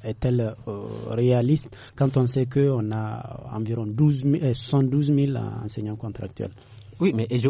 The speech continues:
Speaker 2: je pense que le ministère a déjà étudié la, la, la, la façon avec laquelle il va mener ces, ces, ces, ces séances de formation-là. Je pense que des études ont été menées et déjà des, des, des, des, des procédures ont été déjà, déjà envisagées.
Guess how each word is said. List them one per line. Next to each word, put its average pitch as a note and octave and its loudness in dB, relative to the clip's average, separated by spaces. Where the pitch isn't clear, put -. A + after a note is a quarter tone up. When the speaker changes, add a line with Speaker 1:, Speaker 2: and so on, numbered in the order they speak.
Speaker 2:
je B2+ -2
pense A3+ 4
que F3 0
le C3 2
ministère B2 0
a B2 2
déjà A2 0
étudié A#2+ -2
la, A2 -2
la, G2 -4
la, F#2 -8
la G#2+ -2
façon D3 0
avec A#2 -4
laquelle A#2+ -2
il G#2 -2
va A#2 0
mener G#2 0
ces, - -8
ces, - -12
ces, F#2+ -8
ces - -8
séances A2+ 0
de G#2+ 0
formation-là. G2+ -4
Je A2 -4
pense F3 2
que - 0
des G#2+ 0
études C#3 -2
ont D3+ 4
été B2 0
menées A2+ 2
et E3 6
déjà A#2 2
des, G#2+ 2
des, F2 -4
des, D2+ -8
des, F2 -8
des A2 -2
procédures C#3 0
ont - 4
été C#3+ 2
déjà, A#2+ 2
déjà A2 -2
envisagées. B2+ -2